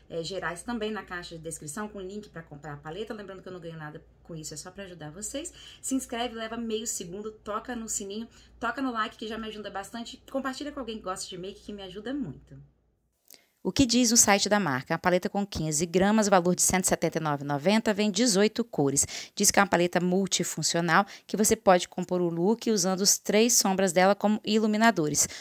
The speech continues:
Suas cores intensas e pigmentadas foram inspiradas na sofisticação das pétalas rosas, que por meio de suas várias tonalidades representam o amor em suas diferentes versões. E para ficar ainda melhor, ela conta com benefícios que facilitam a aplicação, como cores com acabamento mate, cintilante e brilho,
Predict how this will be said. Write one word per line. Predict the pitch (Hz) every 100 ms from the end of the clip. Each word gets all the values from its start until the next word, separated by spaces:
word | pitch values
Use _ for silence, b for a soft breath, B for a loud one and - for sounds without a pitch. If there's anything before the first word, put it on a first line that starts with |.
| B
Suas | - 208
cores | - 196 190
intensas | 190 185 170 165
e | 175
pigmentadas | - 170 175 180 190 202 208
foram | - 190 196
inspiradas | 214 - 185 185 190
na | 196
sofisticação | - 240 - - 196 -
das | 175 180
pétalas | - 170 175 156 143
rosas, | 147 151 185 - B B B
que | 214
por | 240
meio | 233 220
de |
suas | - 196 175
várias | 185 175 170
tonalidades | 180 156 147 147 175 196 -
representam | 202 180 175 175 170
o |
amor | 151 175 202
em |
suas | 196 196
diferentes | 170 185 170 170 185 165
versões. | 196 185 143 123 - B B -
E |
para | - 214 226
ficar | - 190
ainda | 175 165
melhor, | 151 160
ela | 190 190
conta | 196 185
com | 190
benefícios | 180 180 175 214 -
que | -
facilitam | - 202 196 185 -
a | 196
aplicação, | - - 214 - 131 - B B B
como | - 175 165
cores | - 214 214
com | -
acabamento | 202 185 180 170 170
mate, | 165 190 240
cintilante | - 202 190 170 160 - -
e | 180
brilho, | 147 156 196